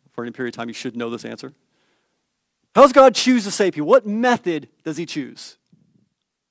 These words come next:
By grace through faith through Jesus alone, but how? The method specifically, I know this is, it's you.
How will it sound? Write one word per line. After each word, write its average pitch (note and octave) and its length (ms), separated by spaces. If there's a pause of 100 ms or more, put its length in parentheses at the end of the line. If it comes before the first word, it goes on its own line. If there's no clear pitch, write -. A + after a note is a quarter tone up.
(1400)
By B2+ 120
grace D3 280
through D3 120
faith - 600
through F#3 640 (160)
Jesus C4 500
alone, E3 280
but F3 220
how? C#3+ 880 (240)
The E3+ 100
method B3+ 340
specifically, D#3+ 520
I D3 100
know E3+ 180
this E3+ 280
is, C3+ 180 (1500)
it's D#3+ 160
you. D#3+ 260